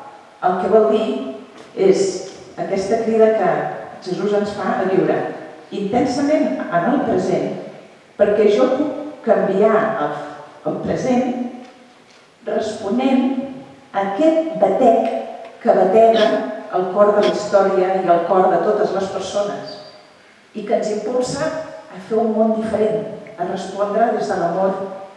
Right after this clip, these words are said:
i des de la llibertat. Bloch parlava de dos futurs. Diu, hi ha un, un futur que és inautèntic i un futur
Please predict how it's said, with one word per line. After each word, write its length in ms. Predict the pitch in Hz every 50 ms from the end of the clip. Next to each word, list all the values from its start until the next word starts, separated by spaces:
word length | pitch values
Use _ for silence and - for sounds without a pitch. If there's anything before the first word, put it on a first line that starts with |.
| - - -
i 120 | 202 202
des 180 | 185 185 185 185
de 100 | 180 170 170
la 100 | 170 170
llibertat. 560 | 170 160 160 151 143 156 156 151 143 - - - - - - - - - - - - _ _ _ _ _ _ _ - - - - - - - - - - _ - -
Bloch 340 | 196 196 202 202 202 - 202
parlava 380 | 202 - 220 214 220 220 220 226
de 80 | 226 226 214
dos 160 | 208 - - -
futurs. 540 | 202 - - - 170 - - - - - - - - - - - - - - - - - - - - -
Diu, 180 | 202 196 196 190
hi 80 | 196 202
ha 60 | 208
un, 240 | 208 - - - 226
un 120 | 254 254
futur 340 | 247 254 254 240 247 269 294 294 - - - -
que 140 | - 226 185 180
és 140 | - - 185 -
inautèntic 760 | 165 170 170 - 226 226 226 - - 330 381 392 - -
i 80 | 226 226
un 80 | 226 226
futur 280 | 220 208 214 247 262